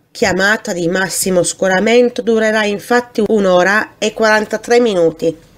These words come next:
poco meno del massimo teorico possibile di un'ora e quarantasette minuti. L'intero fenomeno,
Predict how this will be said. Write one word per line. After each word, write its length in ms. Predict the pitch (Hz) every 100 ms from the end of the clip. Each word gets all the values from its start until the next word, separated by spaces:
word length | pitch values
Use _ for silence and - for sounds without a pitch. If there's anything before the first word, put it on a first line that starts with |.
| - -
poco 380 | - 277 269 277
meno 320 | 254 254 262
del 160 | 247 240
massimo 640 | 226 233 - 220 202 185
teorico 540 | - 208 220 247 247 240
possibile 800 | 196 - - 196 170 170 165 165
di 140 | 170
un'ora 360 | 180 175 170 185
e 100 | 208
quarantasette 760 | 214 196 190 202 - 196 214
minuti. 600 | 208 196 170 160 160 160 - _ _ -
L'intero 540 | 220 226 - 277 277
fenomeno, 760 | 262 208 190 185 170 165 160